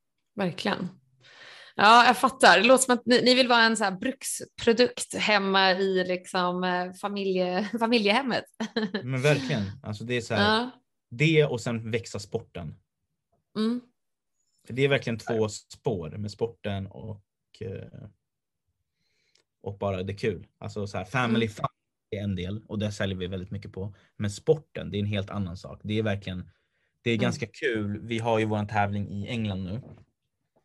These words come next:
Speaker 1: Mm.
Speaker 2: Och, eh, det är två killar som är i final. Eh, och det är första gången vi har vuxna män som är i final. Vi hade också en kvinna som var vuxen.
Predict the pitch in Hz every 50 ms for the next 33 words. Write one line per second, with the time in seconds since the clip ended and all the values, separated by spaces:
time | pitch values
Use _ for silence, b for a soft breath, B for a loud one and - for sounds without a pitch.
0 | _ - 196 190 175 160 143 - _ _ _ _ - 107 101 101 - _ - 110
1 | 98 92 - - 117 110 - - 113 110 104 - 110 104 101 101 104 95 95 -
2 | 101 98 92 92 104 - - _ _ _ _ _ _ _ _ _ 98 95 90 -
3 | 120 117 120 123 120 - 147 147 - 120 107 113 110 107 104 104 107 104 107 113
4 | 104 - - - 107 110 131 135 107 95 90 - 95 95 92 90 98 98 - 107
5 | 104 90 85 82 92 95 101 107 104 104 101 - - 98 98 101 - 107 104 104
6 | 107 104 107 95 92 95 95 98 - - 92 92 101 98